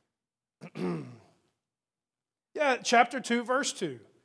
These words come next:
It talks about writing down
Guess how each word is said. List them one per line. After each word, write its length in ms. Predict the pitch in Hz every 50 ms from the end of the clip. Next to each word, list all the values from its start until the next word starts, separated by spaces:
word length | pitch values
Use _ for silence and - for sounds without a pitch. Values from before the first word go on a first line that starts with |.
| _ _ _ _ _ _ _ _ _ _ _ _ _ _ _ -
It 100 | 214 214
talks 260 | - 277 277 269 -
about 280 | 262 269 247 247 185 180
writing 380 | 214 220 247 262 262 262 240 208
down 440 | 233 233 247 247 240 220 202 185